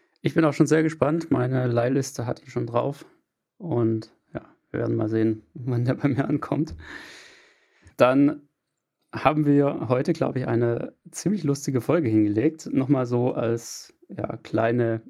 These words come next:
Einstimmung in die Weihnachtsferien. Wir wünschen euch jetzt auf jeden Fall ein paar richtig coole Feiertage, mächtig viele kinomäßige Geschenke unter dem Baum. Und ja, macht euch eine schöne Zeit, guckt ein paar gute Filme.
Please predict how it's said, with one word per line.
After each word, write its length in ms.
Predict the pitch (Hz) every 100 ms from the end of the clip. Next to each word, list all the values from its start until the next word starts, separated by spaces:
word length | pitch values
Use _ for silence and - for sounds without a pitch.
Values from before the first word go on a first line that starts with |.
| -
Einstimmung 540 | 127 151 - 139 123
in 80 | 110
die 80 | 107
Weihnachtsferien. 800 | 113 147 - - 127 156 175 139
Wir 100 | 123
wünschen 240 | 131 123
euch 140 | 117
jetzt 160 | 120 -
auf 120 | -
jeden 200 | 120 131
Fall 480 | 120 117 110 117 113 _ _ _
ein 200 | 196 117
paar 420 | - 117 110 -
richtig 340 | 120 135 156 156
coole 240 | 143 131
Feiertage, 720 | - - 127 - 135 135 143 - _ _ _ _ -
mächtig 400 | 120 135 - -
viele 560 | 135 123 120 117 110 - _ _
kinomäßige 720 | - 160 165 131 120 127 120
Geschenke 520 | 113 110 - 131 151 -
unter 260 | - 101
dem 160 | 110 104
Baum. 360 | - - 165 - - _ _ _ _ - - - -
Und 680 | - - 123 120 120 120 - _ -
ja, 220 | - 151 107
macht 240 | 120 -
euch 360 | - 123 - _ _ -
eine 80 |
schöne 300 | 120 123 110
Zeit, 300 | 110 113 151
guckt 220 | - 139 127
ein 60 |
paar 100 | 113
gute 220 | 110 -
Filme. 360 | 110 117 131 202